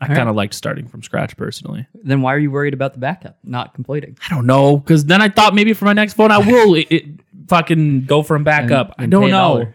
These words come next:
Speaker 1: but now it's pissing me off so much that I'm like, "Fuck it, I'm going from scratch again."
Speaker 2: So Apple should basically say, "Pay a dollar a month for us to s-, keep your backups." And
Speaker 1: Who
Speaker 2: then
Speaker 1: knows it'll even work? That's my
Speaker 2: No, I,
Speaker 1: thing, right? I
Speaker 2: I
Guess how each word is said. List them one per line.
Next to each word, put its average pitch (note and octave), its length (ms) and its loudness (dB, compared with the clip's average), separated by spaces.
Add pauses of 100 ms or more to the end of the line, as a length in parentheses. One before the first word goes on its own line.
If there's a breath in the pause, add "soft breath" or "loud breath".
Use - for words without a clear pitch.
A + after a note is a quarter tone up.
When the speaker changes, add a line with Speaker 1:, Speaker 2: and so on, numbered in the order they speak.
(140)
Speaker 1:
but F3+ 120 -2
now G3 140 2
it's - 80 -4
pissing F#3+ 260 0
me F#3 100 -6
off G#3+ 180 2
so E3 140 0
much F3 300 -4
that F3 120 0
I'm E3+ 100 -2
like, D#3+ 180 -2
"Fuck G3+ 260 2
it, D3+ 80 2
I'm D#3 80 0
going F3+ 280 2
from F3 220 -10
scratch F3 360 0
again." A#2 360 -4 (140)
Speaker 2:
So D3 320 2
Apple E3+ 320 0
should C3 200 -6
basically C3 480 -2
say, G#2 480 -4
"Pay C#3+ 180 0
a C#3 60 2
dollar A#2 340 0
a A2 60 -6
month G2+ 380 -10
for G#2+ 140 -8
us G2 220 -10
to - 100 -12
s-, F#2 360 -14 (100)
keep G#2 180 -4
your F#2 80 -10
backups." - 560 -18 (840)
And B2+ 100 0
Speaker 1:
Who B3 80 8
Speaker 2:
then F#4 80 6
Speaker 1:
knows G4 220 0
it'll F#4 140 -2
even F4 240 -2
work? D#4+ 340 0
That's B3 200 -4
my E3 120 -2
Speaker 2:
No, D#3 60 4
I, D3+ 80 2
Speaker 1:
thing, C#3 140 -6
right? E3+ 260 -6
I F#3+ 40 -6
Speaker 2:
I F#3+ 40 0